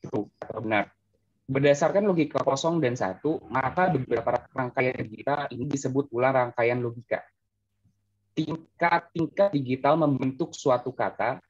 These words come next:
masing-masing tingkat digital tersebut memberikan bit dari satu kata.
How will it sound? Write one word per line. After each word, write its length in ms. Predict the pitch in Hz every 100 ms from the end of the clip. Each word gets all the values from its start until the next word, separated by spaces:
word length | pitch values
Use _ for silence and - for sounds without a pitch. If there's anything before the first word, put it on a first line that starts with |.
| _ -
masing-masing 480 | 143 143 143 143 180
tingkat 320 | - 151 143
digital 320 | 131 127 127
tersebut 320 | 120 131 143 147
memberikan 480 | 135 131 131 131
bit 320 | 120 127 151 -
dari 240 | 120 120
satu 320 | 117 117 127
kata. 320 | 123 117 101